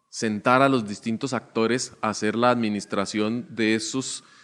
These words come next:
eh, flujos de irrigación de servicios ecosistémicos que finalmente, en el caso de la regulación hídrica, fueron los que dieron origen a la civilización.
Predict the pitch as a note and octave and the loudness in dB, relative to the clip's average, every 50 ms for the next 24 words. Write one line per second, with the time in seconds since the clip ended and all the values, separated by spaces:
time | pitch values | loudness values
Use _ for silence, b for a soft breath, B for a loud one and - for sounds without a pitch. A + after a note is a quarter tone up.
0 | b b b b _ - G#2+ - - D#3 G3 A3 A3+ - G3+ G3+ F3+ E3 E3 C#3+ | b b b b _ -6 -6 -4 0 2 4 4 4 6 4 2 4 4 4 4
1 | C3+ A#2+ A#2 C3 B2 G2+ A#2 A2 G#2 - - F3 G3 G3 F3+ D3+ B2 A2+ - A2+ | 4 4 4 2 4 4 4 2 2 2 2 2 2 4 2 2 0 0 0 -2
2 | G2+ G2+ G2+ A2+ A2+ C3+ B2+ C3 A2+ - G#2+ G2+ F#2+ - - A2+ A2+ A#2+ C3 B2 | -2 0 -2 -2 -2 -2 -4 -4 -2 -2 -4 -4 -4 -2 0 0 0 2 0 -2
3 | - - A#2 F#2+ G#2+ G#2 G#2+ A#2 C3 C#3+ D3 C#3 C#3+ D#3 D3+ C#3+ B2 G#2+ F#2+ - | -2 -2 -2 -2 0 0 0 0 0 0 -2 0 0 -2 -2 0 -2 -2 -2 0
4 | G#2+ A2 A2 - C#3 C#3 C3 B2 A2 G#2 G2 F#2+ F#2+ F#2+ - A2 A2 A#2 B2 B2+ | 2 0 2 0 -2 -2 0 0 0 0 -2 -2 -2 -2 -2 -2 -2 0 0 0
5 | B2+ B2+ - A2+ - - A2 G#2 A2 A#2+ A#2 - - G2+ F#2+ G2 G#2+ A#2 A2+ G2+ | 0 0 -2 -2 0 2 2 2 2 0 -2 0 0 0 0 0 0 0 0 0
6 | G2 G2+ G#2 G#2+ G#2 G2+ G2+ F#2+ F#2 - G#2+ G2 G2 F#2+ F2+ F#2 F2+ - F2 E2+ | 2 2 2 2 2 0 0 0 0 0 0 2 2 2 0 0 -2 -4 -4 -6
7 | E2 - F#2+ E2 E2+ | -4 -4 -6 -6 -6